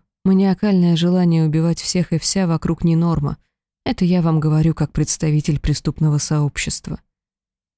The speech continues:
И, опустошив ящик Айлели Анатера,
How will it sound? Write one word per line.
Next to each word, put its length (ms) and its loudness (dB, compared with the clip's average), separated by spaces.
И, 60 -2
опустошив 600 -2
ящик 600 -2
Айлели 640 2
Анатера, 680 0